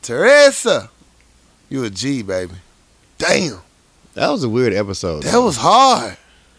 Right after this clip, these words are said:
Speaker 2: That was weird.
Speaker 1: That was, what's, what's your take on it?
Speaker 2: Um, it's the woman that came and blew up everything, right?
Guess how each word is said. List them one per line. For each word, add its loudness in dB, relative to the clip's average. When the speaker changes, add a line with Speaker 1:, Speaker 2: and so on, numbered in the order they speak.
Speaker 2:
That -8
was -6
weird. -4
Speaker 1:
That -4
was, 0
what's, -2
what's -2
your 4
take -4
on -10
it? -20
Speaker 2:
Um, -4
it's -12
the -6
woman -4
that -4
came -4
and -6
blew -2
up 0
everything, 0
right? -4